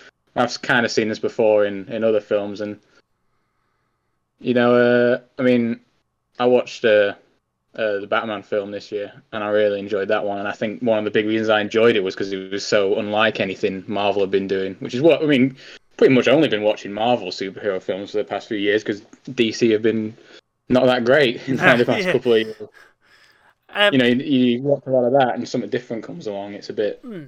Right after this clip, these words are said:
Speaker 1: refreshing, I suppose. But, uh, yeah, I think it's, there's a fatigue in the culture, and, you know, if you've watched, like, I don't know how many films it was up to Endgame, but if you watched, like, I don't know, those twenty or something films,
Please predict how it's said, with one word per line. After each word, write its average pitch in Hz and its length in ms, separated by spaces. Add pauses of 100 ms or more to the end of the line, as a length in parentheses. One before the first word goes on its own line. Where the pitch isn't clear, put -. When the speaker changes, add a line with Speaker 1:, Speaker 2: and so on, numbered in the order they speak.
Speaker 1:
refreshing, 107 580
I 98 40
suppose. 98 580 (240)
But, 107 200
uh, 107 240
yeah, 147 160
I 120 40
think 139 160
it's, 117 180
there's 156 160
a 143 60
fatigue 147 380
in 107 100
the 107 80
culture, 113 360
and, 110 120
you 127 60
know, 120 160
if 123 100 (420)
you've 135 140
watched, 131 260
like, 107 340 (540)
I - 60
don't 123 100
know 127 100
how 127 140
many 120 300 (440)
films 131 260
it 123 100
was 143 300
up 123 140
to 110 100
Endgame, 101 440
but 113 80
if 107 100
you 135 60
watched, - 240
like, 110 200
I - 20
don't 117 160
know, 107 200
those 101 160 (500)
twenty 117 240
or 104 60
something 110 260
films, 104 540